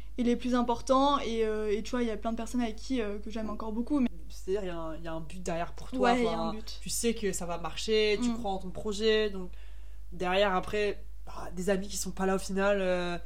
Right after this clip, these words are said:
Speaker 2: tu sais que t'as, euh, les, enfin, t'as les
Speaker 1: Ouais.
Speaker 2: principaux, enfin, t'as les, entre, les meilleurs, j'ai envie de dire,
Speaker 1: Ouais.
Speaker 2: enfin, moi, c'est pareil, enfin, j'ai pas, j'ai pas perdu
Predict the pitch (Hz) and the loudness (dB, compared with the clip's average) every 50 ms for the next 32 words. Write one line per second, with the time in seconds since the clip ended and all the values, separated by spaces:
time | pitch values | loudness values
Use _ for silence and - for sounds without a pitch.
0 | - - - - - - 208 214 - 285 269 269 - 233 208 202 196 196 190 - | -6 -6 -6 -6 -4 -4 -2 2 2 2 2 2 2 0 2 4 2 2 2 4
1 | 208 196 196 202 196 190 180 175 175 175 175 175 170 170 170 170 170 170 165 - | 6 6 8 8 6 6 4 2 0 0 -2 -2 -2 -2 -2 -4 -4 -4 -6 -6
2 | - - - 151 160 180 185 175 175 - - 175 170 170 165 - 170 170 170 240 | -6 -6 -6 -4 -2 -2 -2 -2 -4 -4 -4 -4 -4 -4 -4 -6 -6 -4 -2 0
3 | 247 240 226 226 - - - 202 - 190 185 - 185 180 180 175 - - - - | 0 0 0 -2 -4 -4 -4 -4 -4 -4 -4 -2 -2 -2 -2 -4 -4 -6 -6 -6
4 | - - - - - - - 160 165 170 170 175 185 185 196 190 185 175 170 170 | -6 -6 -6 -6 -6 -6 -6 -6 -6 -6 -4 -2 -2 0 0 0 0 0 -2 -4
5 | 170 175 170 180 196 180 285 262 240 226 165 151 - - - - - - - 175 | -4 -6 -4 -4 -2 0 2 2 2 2 0 -4 -6 -6 -6 -6 -6 -4 -4 -4
6 | 185 185 - - 180 196 196 196 202 220 220 208 185 165 139 - 185 175 170 170 | -4 -2 -2 -2 0 2 4 4 4 4 4 4 2 0 -2 -2 -2 -2 0 0
7 | 165 165 156 - - 185 175 - - - - - - - 175 165 - - 165 - | -2 -2 -4 -4 -4 -4 -4 -4 -6 -6 -6 -6 -6 -6 -6 -6 -6 -6 -4 -4
8 | 165 160 156 | -4 -4 -6